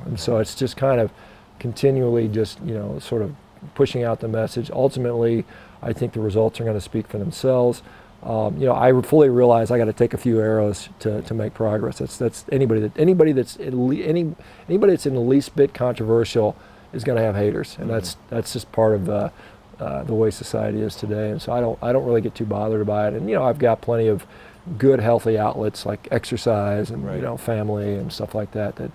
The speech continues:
Speaker 1: make that stuff kind of a minor point.
Speaker 2: Do you kind of, do you limit your phone use, or do you have boundaries around it? 'Cause, you know, you got the book, you got, you're working on a lot of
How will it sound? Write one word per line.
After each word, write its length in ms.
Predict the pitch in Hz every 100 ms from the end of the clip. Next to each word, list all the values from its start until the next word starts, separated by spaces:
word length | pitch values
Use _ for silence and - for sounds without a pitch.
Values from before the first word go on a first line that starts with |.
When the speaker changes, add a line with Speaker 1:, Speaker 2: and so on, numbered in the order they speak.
| - - - -
Speaker 1:
make 180 | 110 -
that 140 | 104
stuff 200 | - 107
kind 160 | - 101
of 60 |
a 40 | 98
minor 300 | 101 101 101
point. 340 | - 101 - - - - -
Speaker 2:
Do 80 |
you 60 | 139
kind 160 | 180 180
of, 140 | -
do 80 | 127
you 80 | 143
limit 440 | 117 120 131 143
your 140 | 131 120
phone 260 | - 127
use, 420 | 131 131 131 127 131
or 80 |
do 40 | 117
you 80 | 117
have 220 | 104 95
boundaries 520 | 95 110 117 120 110
around 240 | 117 113
it? 140 | 113 110
'Cause, 200 | 120 107
you 80 | 123
know, 60 |
you 60 | 113
got 160 | 110 101
the 60 |
book, 320 | 104 127 120 -
you 60 |
got, 160 | 123 -
you're 120 | 131
working 260 | 135 139 147
on 120 | 120
a 40 |
lot 220 | 104 104
of 100 | 104